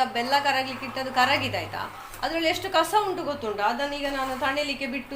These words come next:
ಒಮ್ಮೆ ಸೋಸ್ಬೇಕಷ್ಟೇ. ಇಷ್ಟು ಸಹ ಕಸ ಇರ್ತದ ಬೆಲ್ಲದಲ್ಲಿ. ಇಲ್ಲಿ ನೋಡಿ, ನನ್ನ ಹಸ್ಬೆಂಡ್ ರಾಜ್ಮಾ ತಿನ್ನುವ ಚಂದ ನೋಡಿ. ಪ್ರೋಟೀನ್ ಎಲ್ಲ ಇವರಿಗೆ ನಾವು ಕೊಡುದು ಹೇಗೆ?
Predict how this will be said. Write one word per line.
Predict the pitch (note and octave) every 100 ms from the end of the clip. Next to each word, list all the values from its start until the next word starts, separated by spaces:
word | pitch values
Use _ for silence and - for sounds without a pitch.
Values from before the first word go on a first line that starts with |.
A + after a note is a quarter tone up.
| C4+
ಒಮ್ಮೆ | C4 B3+
ಸೋಸ್ಬೇಕಷ್ಟೇ. | C#4+ D4+ D4+ B3 B3+ B3 - G3 C4+
ಇಷ್ಟು | - G#4
ಸಹ | G4+ E4+
ಕಸ | E4 F4
ಇರ್ತದ | F4+ A#3+ G3
ಬೆಲ್ಲದಲ್ಲಿ. | F#3 G#3+ G3 F3+ D#3+ E3 - - - - - - _ _ _ _ -
ಇಲ್ಲಿ | D4+
ನೋಡಿ, | D#4 D#4
ನನ್ನ | B3 A#3+ A#3
ಹಸ್ಬೆಂಡ್ | A#3 A#3+ C#4+ B3 A3+ B3 B3+ A3
ರಾಜ್ಮಾ | A#3 C#4+ C4+ B3+
ತಿನ್ನುವ | B3 A#3+ A3
ಚಂದ | A3+ A#3 C4+ B3
ನೋಡಿ. | G3+
ಪ್ರೋಟೀನ್ | G3 A3+ B3+ D4+ C#4+
ಎಲ್ಲ | B3+
ಇವರಿಗೆ | A#3+ B3 C4 A#3+ A3+
ನಾವು | G#3+
ಕೊಡುದು | G#3+ B3 D4
ಹೇಗೆ? | D#4+ G#3 F3+